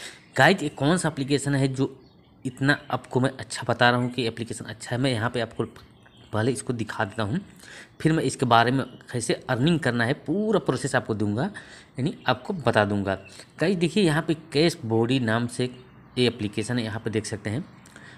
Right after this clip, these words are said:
और इसमें जो है कि आप बहुत ही ईजी तरीके से पैसे कमा सकते हैं, क्योंकि इसमें बहुत सारे फीचर भी है अवेलेबल। तो मैं एक एक करके सबके बारे में बताऊँगा, ध्यान से पहले वीडियो को देखिएगा।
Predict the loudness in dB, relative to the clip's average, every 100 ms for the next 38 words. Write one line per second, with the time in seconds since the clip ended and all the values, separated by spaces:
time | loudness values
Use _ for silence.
0 | 2 2 2 -4 0 2 4 4 4 0
1 | -2 -6 -6 -4 -6 -2 -2 0 0 0
2 | -2 -2 -4 -4 -4 -4 -4 -6 -6 -10
3 | -6 -6 -4 -2 -2 0 0 0 2 0
4 | 0 -2 0 0 2 2 2 2 0 -4
5 | -10 -20 -2 2 4 2 -2 0 0 0
6 | -2 -4 -4 -2 4 6 6 4 0 -2
7 | -2 -4 -4 -4 -4 -2 -2 0 0 -2
8 | -6 -6 -8 -8